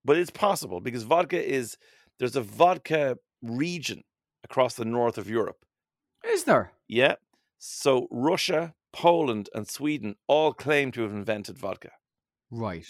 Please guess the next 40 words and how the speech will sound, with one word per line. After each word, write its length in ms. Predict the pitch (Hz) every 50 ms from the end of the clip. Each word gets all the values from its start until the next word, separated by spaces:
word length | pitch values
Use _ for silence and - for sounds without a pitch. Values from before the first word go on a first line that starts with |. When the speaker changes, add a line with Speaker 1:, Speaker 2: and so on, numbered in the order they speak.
| - _ _
Speaker 1:
No 160 | 127 147 147
one 260 | 147 135 127 127 131
really 360 | 135 143 143 139 131 131 127
knows. 520 | 123 117 104 92 85 78 76 - - - - _ _ _ _ _
But 100 | 113 120
Speaker 2:
Yeah. 40 | 135
Speaker 1:
it 20 | 131
was 120 | 120 -
certainly 520 | - 151 156 165 160 143 135 131 117 95 - _ _ _ _ _ _ _ _ _ _ _ -
distilling 500 | 113 123 123 - - 160 156 151 143 131
the 80 | 123
spirit 380 | - - - 127 127 123 107 90 -
up 220 | - 123 120 - _
that 200 | - 120 117 117 - _
neck 260 | 98 123 120 117 - -
of 60 | 101
the 60 | 104
woods 280 | 104 104 104 98 92 -
was 100 | 92 90
where 100 | 107 101 95
it 80 | 92
came 220 | - 98 90 90 92
from. 200 | - 90 85 - _ _ _ _ _
Speaker 2:
From 300 | - - 139 123 120 123
Spuds? 540 | - - - 113 101 92 80 - - - - _ _ _ _ _ _ _ - - -
Speaker 1:
From 200 | - 127 123 120
Spuds, 360 | 117 - - 104 101 104 104 -
yeah. 140 | 95 107 - - _ _ _ _ _ -
Speaker 2:
Okay. 180 | 110 - - 92 101 131 127 131 131
Speaker 1:
Um, 180 | 127 120 120 - _ _ -
the, 360 | 113 98 131 131 135 131 123 -
the 300 | - 117 135 131 113 110
modern 460 | 113 127 143 156 165 156 156 147 131 117
zip 380 | 95 95 120 143 180 - _ - _ _ _ _ _ _ _ _
was 140 | - 117 113
also 260 | 131 127 127 - 139
a 60 | 123 110
Swedish 360 | - - 131 127 - 120 113
invention, 440 | 135 127 127 131 131 - 147 156 -
and 160 | - 107 95